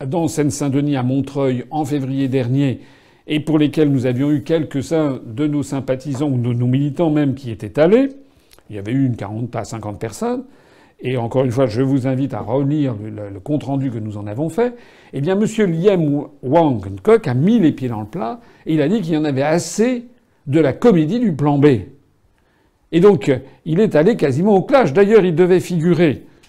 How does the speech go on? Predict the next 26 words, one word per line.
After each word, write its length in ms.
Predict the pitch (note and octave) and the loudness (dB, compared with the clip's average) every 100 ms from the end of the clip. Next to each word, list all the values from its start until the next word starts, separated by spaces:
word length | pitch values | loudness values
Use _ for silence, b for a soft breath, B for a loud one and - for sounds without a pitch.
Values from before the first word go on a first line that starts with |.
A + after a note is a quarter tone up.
| b b | b b
sur 280 | - G#3+ G3 | -8 0 4
la 120 | F3+ | 4
liste 460 | F#3 E3 - - | 4 -2 -4 -12
pour 200 | A2+ D#3+ | -4 2
les 220 | F#3 D#3+ D3+ | 2 2 2
élections 340 | D#3 C3 D3+ | -2 -2 -2
européennes 560 | B2 B2+ A#2 C#3+ C3 A#2 | 0 0 -2 -2 -4 0
de 80 | |
la 140 | E3+ C3+ | 0 0
France 280 | - A#2+ A2 | -2 -8 -8
insoumise. 680 | G2 - C#3+ B3 C#4+ E3+ C#3 b b b b | -10 -6 -4 -2 -2 -6 -14 b b b b
Et 100 | A3+ | 0
monsieur 400 | G#3+ F#3 - F3+ | 0 0 -2 0
Liem 400 | C#3+ F3+ E3 C3 A#2 - | 2 4 2 0 -4 -6
Wang 420 | B2+ D#3 B2 A2+ | 0 0 0 -6
Nkok 500 | G#2+ A2 E3 G#3+ A3 - | -8 0 4 4 0 -12
a 240 | - D3 C3 | -4 -2 -2
dit 220 | A2 G#3 | -2 -4
qu'il 220 | - B2 | -2 0
n'irait 260 | D#3+ F3 C3+ | 2 2 2
pas. 200 | B2 A2 | -2 -2
Il 100 | A2 | -6
a 60 | C3+ | -4
claqué 280 | C3+ - | -2 0
la 120 | G3+ C#3+ | 2 2
porte. 420 | A#2 - - | 0 -6 -20